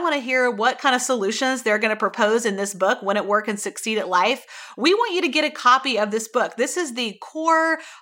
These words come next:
heartbeat message of Michael Hyatt and Company. You can get it anywhere books are sold, you know, Amazon, Barnes and Noble, whatever. But make sure that you go back to the book website, which is win and succeed book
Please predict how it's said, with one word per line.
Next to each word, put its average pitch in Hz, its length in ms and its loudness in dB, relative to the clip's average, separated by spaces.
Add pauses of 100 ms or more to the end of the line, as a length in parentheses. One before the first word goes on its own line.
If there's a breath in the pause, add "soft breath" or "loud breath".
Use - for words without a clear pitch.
(180)
heartbeat 285 460 2
message 233 540 0
of 208 140 -2
Michael 214 300 4
Hyatt 202 220 6
and 196 100 -4
Company. 190 560 -2 (220 loud breath)
You 226 100 -4
can 226 60 0
get 226 140 2
it 196 120 -2
anywhere 294 320 4
books 247 280 -2
are 240 80 -2
sold, 214 600 -2
you 196 100 -6
know, 156 60 -6
Amazon, 240 480 2
Barnes 220 280 2
and 220 60 -4
Noble, 208 260 0
whatever. 196 400 0
But 294 340 4
make 254 160 0
sure 330 340 0
that 339 120 -4
you 277 160 -4
go 254 260 2
back 214 500 4 (240 loud breath)
to 254 120 -2
the 220 80 2
book 202 300 0
website, 254 520 2
which 202 140 -4
is 190 120 -4
win 247 460 0
and 233 240 -2
succeed 240 760 -2 (180 loud breath)
book 220 440 0